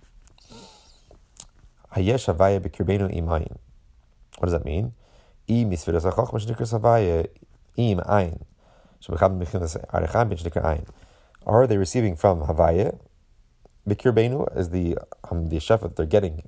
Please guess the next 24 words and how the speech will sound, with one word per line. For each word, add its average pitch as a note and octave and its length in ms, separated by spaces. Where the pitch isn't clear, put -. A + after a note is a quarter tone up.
within F2+ 260
themselves. F2 460
Is E2 80
it E2 60
coming F#2 180
from E2 80
Havaya? F2 440
Which - 200
that G2 240
is F2+ 440
the D#2+ 140
Sfira F#2 300
of E2+ 100
Chochma, - 440
which E2+ 120
is E2 100
called F2 180
Havaya, F2+ 440
it's - 100
like E2+ 100
it E2 80
says F2+ 180
Havaya E2+ 260
B'Chochma, - 480